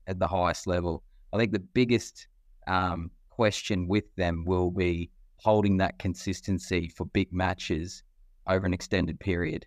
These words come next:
We know they can string it together for two big matches in a Six Nations Championship, but, you know, they're coming with two big pool games here, then into a big quarterfinal. Um, if you speak to folks in Ireland, they're quite nervous about the fact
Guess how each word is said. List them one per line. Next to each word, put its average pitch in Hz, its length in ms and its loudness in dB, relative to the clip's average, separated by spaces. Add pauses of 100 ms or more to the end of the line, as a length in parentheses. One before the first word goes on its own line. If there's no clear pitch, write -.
(100)
We 101 120 2
know 101 180 6
they 95 140 4
can 92 140 -4
string 95 220 0
it 90 100 -2
together 90 340 -2
for - 140 -6
two 92 340 0 (260)
big 92 160 2
matches 90 400 0
in 87 120 2
a 85 60 0
Six - 280 -6
Nations 92 400 -4
Championship, 92 640 -2
but, - 160 -2 (400)
you 101 100 2
know, 85 160 0 (140)
they're 101 120 2
coming 101 380 0
with 90 120 -2 (100)
two 113 300 0
big 95 340 0
pool 98 240 2
games 95 400 2
here, 92 320 -2 (400)
then 104 180 4
into 92 280 2
a 80 80 -2
big 98 280 0
quarterfinal. 85 800 -2 (360)
Um, 82 320 -4
if - 160 -18
you 73 60 -8
speak 110 340 0
to 98 100 -4
folks 95 440 2
in 98 220 0
Ireland, 90 420 0
they're 95 140 0
quite - 380 0
nervous 90 360 -2
about 85 260 0
the 85 80 -12
fact - 360 -2